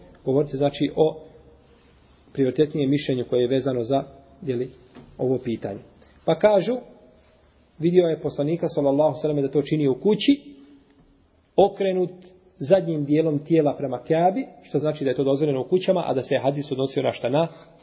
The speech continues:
otvoreni prostor i da se odnosio, znači, na, u pustinji, ako to čini negdje čovjek ili u prirodi i slično, i slično tome. Jer kažu, ako bi to činio u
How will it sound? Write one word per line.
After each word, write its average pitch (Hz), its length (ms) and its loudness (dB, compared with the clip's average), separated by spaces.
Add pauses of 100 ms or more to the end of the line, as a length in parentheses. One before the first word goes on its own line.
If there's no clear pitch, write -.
(600)
otvoreni 151 540 0
prostor 151 380 0
i 131 40 -2
da 123 60 -4
se 131 120 -8
odnosio, 127 280 -6
znači, 123 220 -6
na, 113 100 -8 (160)
u 147 80 -12
pustinji, 165 400 2
ako 135 120 -6
to 139 100 0
čini 135 260 -2
negdje 123 280 -4 (200)
čovjek 127 260 0 (220)
ili 127 180 -2
u 120 100 0
prirodi 139 340 0 (140)
i 131 100 -8 (220)
slično, 127 480 -8 (440)
i 123 80 -12
slično 120 520 -6 (1000)
tome. 147 280 6 (880)
Jer 240 180 6
kažu, 175 300 2 (680)
ako 160 200 0
bi 143 80 -4
to 170 100 2
činio 165 320 2
u 143 100 0